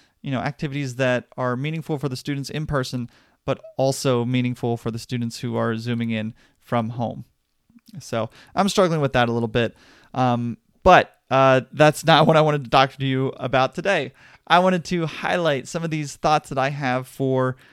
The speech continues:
what life might be like after covid nineteen. So,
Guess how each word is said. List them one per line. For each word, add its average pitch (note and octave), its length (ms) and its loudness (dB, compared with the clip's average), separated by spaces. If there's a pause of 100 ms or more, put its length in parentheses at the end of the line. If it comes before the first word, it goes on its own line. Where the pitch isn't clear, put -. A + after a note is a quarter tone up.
(160)
what D3+ 500 -2 (440)
life C#3 520 -2
might C3+ 420 -4 (100)
be C3 180 -4
like B2 360 -2
after A#2 720 -6
covid A#2 300 -6
nineteen. A2+ 600 -10 (1000)
So, B2 300 0